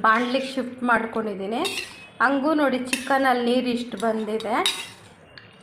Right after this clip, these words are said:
ಇದು ಸ್ವಲ್ಪ ಅಲ್ಲೇ ಫ-, ಬೆಂದ್ಬಿಟ್ಟಿದೆ. ಇವಾಗ ಸ್ವಲ್ಪ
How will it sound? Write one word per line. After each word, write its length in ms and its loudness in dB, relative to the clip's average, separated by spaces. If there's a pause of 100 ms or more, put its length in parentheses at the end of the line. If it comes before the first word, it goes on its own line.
(1000)
ಇದು 160 -8
ಸ್ವಲ್ಪ 360 0 (220)
ಅಲ್ಲೇ 260 4 (140)
ಫ-, 100 4 (320)
ಬೆಂದ್ಬಿಟ್ಟಿದೆ. 720 2 (120)
ಇವಾಗ 260 2
ಸ್ವಲ್ಪ 380 0